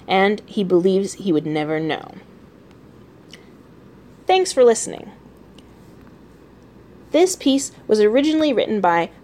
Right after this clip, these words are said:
myself, Robotical seven twelve, The Mandalorian Wolf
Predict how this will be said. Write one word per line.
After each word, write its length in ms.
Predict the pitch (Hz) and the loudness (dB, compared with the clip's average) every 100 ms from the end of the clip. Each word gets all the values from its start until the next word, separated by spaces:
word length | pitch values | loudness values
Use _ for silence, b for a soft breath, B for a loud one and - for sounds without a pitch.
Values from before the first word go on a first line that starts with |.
| - | -10
myself, 600 | 160 - 277 294 302 - - - - | -8 0 2 2 0 -12 -20 -20 -6
Robotical 540 | 190 185 214 254 294 | -2 2 0 0 -2
seven 360 | 285 214 220 240 | 0 0 0 -4
twelve, 440 | - 175 170 175 - B B | 0 0 0 -4 -12 B B
The 80 | 190 | -2
Mandalorian 720 | 196 233 262 254 240 233 233 | 2 4 4 6 6 4 2
Wolf 380 | 180 156 - - | 2 0 -2 -14